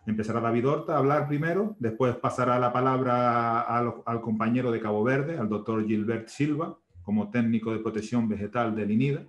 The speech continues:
de Cabo Verde, que nos habla también de la experiencia en esta plaga en Cabo Verde.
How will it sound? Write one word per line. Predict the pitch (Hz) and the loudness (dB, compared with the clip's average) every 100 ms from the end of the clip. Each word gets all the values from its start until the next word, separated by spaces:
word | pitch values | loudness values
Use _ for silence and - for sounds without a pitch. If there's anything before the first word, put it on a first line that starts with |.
| _ _ _ | _ _ _
de | 95 | -16
Cabo | 92 98 | -8 -2
Verde, | 127 147 170 - _ _ _ _ _ | 0 -2 -4 -14 _ _ _ _ _
que | 104 | -6
nos | 101 | -4
habla | 104 104 | -2 -2
también | 104 104 | 0 -2
de | 104 | -2
la | |
experiencia | 104 101 101 110 110 107 101 101 | -6 -4 0 2 0 -2 -6 -6
en | 101 | -4
esta | 107 104 101 | -4 -6 -4
plaga | 113 113 90 - - | -2 -2 -4 -10 -18
en | 87 | -14
Cabo | 87 104 | -6 -2
Verde. | 123 143 139 151 | 0 0 -2 -6